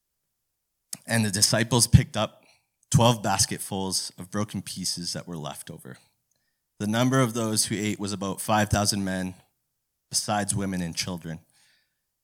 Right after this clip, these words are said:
So there's quite a few more. I wanna say ten thousand, I don't know if that's right. Probably ar-, around that, ten to fifteen thousand, which is a lot of people.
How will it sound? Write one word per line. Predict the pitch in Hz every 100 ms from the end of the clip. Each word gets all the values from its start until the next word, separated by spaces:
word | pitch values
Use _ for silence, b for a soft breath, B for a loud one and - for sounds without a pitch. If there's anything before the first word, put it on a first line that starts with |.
| _ _
So | - 110
there's | 101 101
quite | - 120
a | 104
few | - 107
more. | 101 95 90 87 _ _ _ _ _ _ _ _ _ _ _ _ _ _ _ _ _ _ _ _ _
I | -
wanna | 98
say | 92 98
ten | - 98
thousand, | 101 95 95 98
I | 95
don't | 95
know |
if | 95
that's | 101 92
right. | 101 98 - _
Probably | - 110 104
ar-, | 101 95 - 101
around | 98 95 101
that, | 98 110 -
ten | 113 98
to | -
fifteen | 98 - 101 98
thousand, | 95 92 92 110 -
which | 92 104
is |
a | 101
lot | 101
of | 101
people. | 127 98 92 87